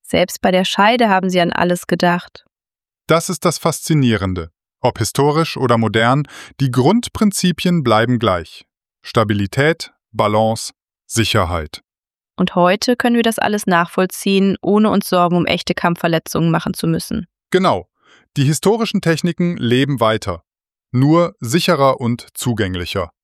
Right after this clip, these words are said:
Speaker 1: Das war wirklich spannend. Von der Angel bis zur Scheide, ein Schwert ist viel komplexer, als man denkt.
Speaker 2: Und das nächste Mal, wenn jemand von Blutrinnen redet,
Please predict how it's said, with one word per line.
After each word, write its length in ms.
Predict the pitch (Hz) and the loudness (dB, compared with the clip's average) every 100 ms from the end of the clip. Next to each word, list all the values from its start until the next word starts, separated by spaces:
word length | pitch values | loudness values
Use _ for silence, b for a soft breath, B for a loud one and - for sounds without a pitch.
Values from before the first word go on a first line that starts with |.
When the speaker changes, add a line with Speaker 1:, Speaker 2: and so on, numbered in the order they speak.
| _ _ _ | _ _ _
Speaker 1:
Das 260 | 180 170 - | -4 -4 -4
war 160 | 165 | -2
wirklich 380 | 165 175 - - | 0 0 0 -6
spannend. 560 | - - - - - - _ _ | -4 -4 -2 -2 -6 -10 _ _
Von 220 | - 185 | -2 0
der 100 | 175 - | 0 0
Angel 360 | 233 285 285 | 2 2 2
bis 280 | 226 247 - | 0 -2 -4
zur 160 | - 226 | -4 -2
Scheide, 560 | - 202 220 202 180 - | 0 2 2 0 -2 -4
ein 180 | - 170 | -4 -2
Schwert 320 | - 190 214 | 0 0 0
ist 220 | - - - | -2 -8 -2
viel 180 | 277 | 0
komplexer, 580 | 330 269 247 247 - - | 2 -2 0 -2 -2 0
als 180 | 214 - | 0 0
man 160 | 220 208 | 0 2
denkt. 420 | 240 180 170 - _ _ _ | 2 0 -4 -12 _ _ _
Speaker 2:
Und 400 | - 123 117 - 139 | 0 2 0 -4 -2
das 260 | 120 110 | 0 2
nächste 380 | 135 180 - - | 2 2 0 -2
Mal, 400 | 110 101 117 160 - | 0 2 0 -2 -6
wenn 320 | 117 120 120 | 0 0 2
jemand 340 | 117 113 107 | 2 2 0
von 340 | - 110 101 87 | 0 -2 -2 0
Blutrinnen 720 | 123 214 - 107 110 104 98 | 2 2 0 0 0 0 -2
redet, 540 | 95 98 104 156 - | -2 -2 0 -2 -6